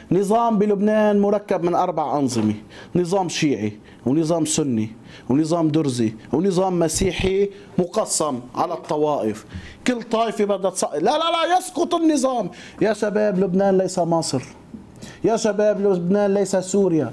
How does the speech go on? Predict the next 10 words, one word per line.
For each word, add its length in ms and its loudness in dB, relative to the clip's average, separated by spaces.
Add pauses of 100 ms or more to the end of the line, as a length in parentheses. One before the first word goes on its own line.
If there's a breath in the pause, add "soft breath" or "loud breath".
(140)
يا 160 2
شباب، 460 2
لبنان 540 2 (300 loud breath)
شوي 240 2
راحوا 280 0
يجيبوا 300 2
لك 180 0
هتافات 500 -2
من 100 2
سوريا 600 2